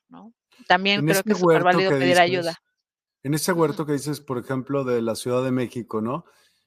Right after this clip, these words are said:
Speaker 2: ¿Son comunales? O sea, ¿yo podría llevar ahí mis semillas y sembrar un cachito? ¿Sí?
Speaker 1: Sí, yo fui al que se llama Huerto de los Niños y las Niñas.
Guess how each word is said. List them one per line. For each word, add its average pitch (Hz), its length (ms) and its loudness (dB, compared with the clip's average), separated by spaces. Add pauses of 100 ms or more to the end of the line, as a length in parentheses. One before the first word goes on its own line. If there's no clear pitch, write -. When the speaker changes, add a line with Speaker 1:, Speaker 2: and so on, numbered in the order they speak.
Speaker 2:
¿Son 147 220 0
comunales? 135 880 2
O 127 40 -16
sea, 139 140 -2
¿yo 139 180 2
podría 139 340 2
llevar 123 340 0
ahí 123 160 -2
mis 127 200 -6
semillas 120 440 -6
y 110 80 -10
sembrar 117 420 -4
un 127 100 -6
cachito? 120 680 -8 (1160)
¿Sí? 156 400 -4
Speaker 1:
Sí, 208 280 -6 (340)
yo 214 60 -14
fui 226 120 2
al 226 120 4
que 262 100 -4
se - 120 -12
llama 196 260 -4
Huerto 196 300 -4
de 226 80 0
los 180 180 -6
Niños 190 320 -18
y 190 40 -16
las 175 180 -20
Niñas. 214 420 -18